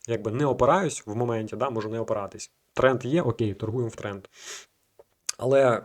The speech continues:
ви коли ти бер-, коли берете угоду і, наприклад, досягли свого, е, своєї цілі на місяць в п'ять відсотків, в десять відсотків, я от, наприклад, по каду брав такі останні угоди і прям їх демонстрував, що просто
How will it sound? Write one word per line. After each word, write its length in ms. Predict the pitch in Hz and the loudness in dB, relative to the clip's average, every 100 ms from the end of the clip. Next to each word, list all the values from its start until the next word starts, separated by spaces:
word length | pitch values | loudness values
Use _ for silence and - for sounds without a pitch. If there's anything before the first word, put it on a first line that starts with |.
| - | -6
ви 340 | 123 117 117 127 | -4 -2 0 2
коли 160 | 131 | 2
ти 100 | 131 | 2
бер-, 160 | 127 - | -2 0
коли 180 | 135 135 | 2 2
берете 280 | 120 120 | 2 2
угоду 340 | 120 120 180 156 | 4 4 2 2
і, 100 | 117 | -4
наприклад, 360 | 113 123 113 | -4 -2 0
досягли 340 | 117 131 123 135 | 0 -2 -2 -2
свого, 560 | 127 107 120 113 104 - _ _ _ 104 | 0 0 4 4 2 -2 _ _ _ -10
е, 460 | 104 101 101 98 - | -8 -8 -8 -8 -6
своєї 280 | 123 123 | 2 2
цілі 260 | 110 131 113 | 2 -2 0
на 80 | 110 | 0
місяць 360 | 180 160 - | -2 -4 -8
в 40 | - | -8
п'ять 340 | 110 143 160 | -2 0 0
відсотків, 460 | 131 131 127 107 95 | -8 -6 -6 -8 -6
в 40 | |
десять 340 | 98 160 131 120 | 0 0 0 -8
відсотків, 460 | - 113 - 101 - - - 107 | -6 -6 -6 -14 -16 -20 -18 -8
я 220 | 110 127 | -2 0
от, 120 | 113 | 0
наприклад, 340 | 113 - 113 | -2 0 -2
по 80 | - | 0
каду 380 | 120 127 110 104 | 2 2 2 -2
брав 260 | 101 113 - | 0 0 0
такі 220 | - 110 | -4 -10
останні 360 | 101 113 107 | -6 -6 -4
угоди 280 | 107 180 127 | 0 0 0
і 60 | 104 | -4
прям 220 | 110 107 | -4 -6
їх 100 | 95 | -6
демонстрував, 560 | 104 104 - 113 160 151 | -10 -10 -8 -4 -4 -6
що 280 | - 104 101 - - - | -10 -10 -12 -20 -20 -2
просто 480 | 147 147 123 110 | 2 4 6 4